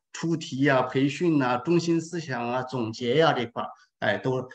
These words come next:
那这样的话呢，像，像我们现在房东网呢，也是为一些，呃，这个专业人士做一些这种就是，啊，这个A I机器人的一些培训了。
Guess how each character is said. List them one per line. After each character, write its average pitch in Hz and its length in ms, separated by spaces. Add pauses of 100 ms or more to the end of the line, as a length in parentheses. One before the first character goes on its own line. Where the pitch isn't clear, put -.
(120)
那 - 140
这 247 100
样 196 160
的 139 80
话 147 140
呢， 139 160
像， 147 420 (280)
像 170 280
我 110 100
们 123 140
现 185 180
在 156 140
房 135 160
东 156 100
网 - 140
呢， 117 140
也 117 160
是 127 160
为 135 180
一 120 100
些， 120 320 (280)
呃， 117 380
这 120 140
个 110 380
专 139 180
业 135 80
人 110 240
士 - 320 (640)
做 139 200
一 113 80
些 113 200
这 117 160
种 92 320
就 - 100
是， 90 440
啊， 113 240 (520)
这 120 100
个 113 120 (240)
A 143 100
I 135 140
机 139 120
器 135 140
人 101 180
的 110 100
一 110 40
些 107 160
培 107 180
训 131 220
了。 - 140